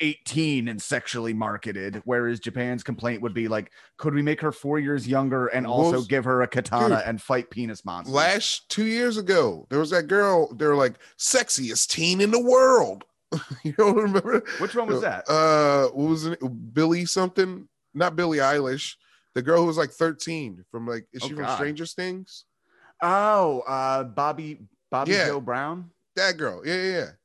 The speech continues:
Speaker 1: Yeah.
Speaker 2: Remember, like, three years, they were like, "Sexiest
Speaker 1: Millie,
Speaker 2: teen in
Speaker 1: Millie
Speaker 2: the world."
Speaker 1: Bobby Brown.
Speaker 2: Millie Bobby Br-,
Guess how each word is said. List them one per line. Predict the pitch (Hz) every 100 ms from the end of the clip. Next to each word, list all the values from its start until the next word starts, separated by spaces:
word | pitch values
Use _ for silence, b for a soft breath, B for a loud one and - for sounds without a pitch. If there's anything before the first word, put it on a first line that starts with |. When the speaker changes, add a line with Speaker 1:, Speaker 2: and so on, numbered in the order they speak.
| _
Speaker 1:
Yeah. | 110 92 95
Speaker 2:
Remember, | 143 190 202 208 202
like, | 190 208
three | 208
years, | 196
they | 185
were | 135
like, | 107
"Sexiest | - 226 208 - 131 160
Speaker 1:
Millie, | 220 208 180
Speaker 2:
teen | 185 190
in | 190 185
Speaker 1:
Millie | 220 202
Speaker 2:
the | 185
world." | -
Speaker 1:
Bobby | 127 120 120
Brown. | 107 92 80 90
Speaker 2:
Millie | 135 170 185
Bobby | 160 156 151
Br-, | 143